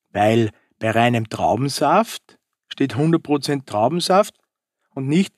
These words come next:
alkoholfreier Traubensaft oben. Weil der Mensch mit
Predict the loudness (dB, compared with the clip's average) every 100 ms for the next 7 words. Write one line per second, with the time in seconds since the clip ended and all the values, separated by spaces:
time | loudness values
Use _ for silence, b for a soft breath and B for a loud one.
0 | _ -2 -2 0 2 4 2 2 2 2
1 | -2 -8 -6 -6 -6 -6 -10 -12 -14 -14
2 | -20 _ _ _ _ _ _ _ _ _
3 | _ _ _ _ _ _ _ _ _ _
4 | _ _ 0 2 4 4 2 0 _ _
5 | _ _ _ _ _ _ -6 -4 -2 0
6 | 2 2 -2 -10 -6 -6 -6